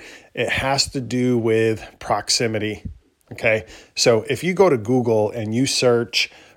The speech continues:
rank higher or how to rank higher in Google Maps,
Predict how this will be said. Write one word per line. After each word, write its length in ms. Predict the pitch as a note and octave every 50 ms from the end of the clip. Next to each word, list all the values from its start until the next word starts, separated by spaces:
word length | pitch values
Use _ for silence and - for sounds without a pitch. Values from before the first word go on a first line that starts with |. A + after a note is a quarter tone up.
| _ - - - B2
rank 280 | B2 C#3 D#3+ D#3 C#3 -
higher 420 | - - A2+ A2 G#2+ G#2+ G#2 G#2
or 140 | G#2 G#2+ G#2
how 240 | - - - D3+ D#3
to 100 | E3 D#3
rank 320 | C3+ A#2 B2 C3 C3 -
higher 400 | - - A#2+ A2+ A2 A#2 A#2 A#2
in 140 | A2+ G#2+ G2+
Google 240 | G2 A#2+ A2 A2+ G#2+
Maps, 500 | G2+ G2+ G2+ G2 F#2+ F2 - - - -